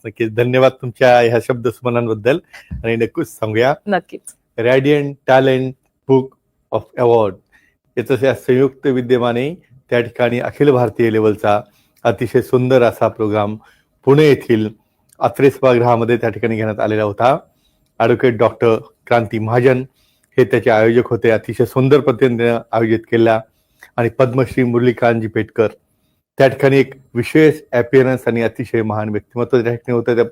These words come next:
Speaker 1: समारंभाला उपस्थित असलेलं आणि अतिशय चांगल्या रीतीने हा प्रोग्राम पाडण्यात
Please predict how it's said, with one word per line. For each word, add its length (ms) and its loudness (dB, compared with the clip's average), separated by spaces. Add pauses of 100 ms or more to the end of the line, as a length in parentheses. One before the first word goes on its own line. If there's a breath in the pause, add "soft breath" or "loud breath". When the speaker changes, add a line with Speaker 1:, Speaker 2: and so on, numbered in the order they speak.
(400 soft breath)
Speaker 1:
समारंभाला 440 -2
उपस्थित 440 -6
असलेलं 440 2 (800)
आणि 180 -2
अतिशय 380 -6
चांगल्या 440 -4
रीतीने 400 -6 (440 soft breath)
हा 60 0
प्रोग्राम 380 0
पाडण्यात 340 -2